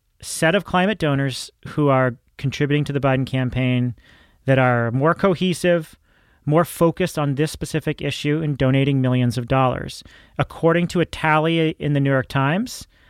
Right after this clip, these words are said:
from the last week, they show that, that climate-specific donors have put in about fifteen million dollars.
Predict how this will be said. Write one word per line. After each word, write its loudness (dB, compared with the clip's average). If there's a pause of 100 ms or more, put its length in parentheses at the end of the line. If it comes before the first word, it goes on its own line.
(160)
from -2
the 4
last 0
week, -4 (120)
they 0
show 4
that, 2
that 0 (140)
climate-specific -2
donors 0
have 0 (300)
put 2
in 4
about 0
fifteen -2 (320)
million 2
dollars. 0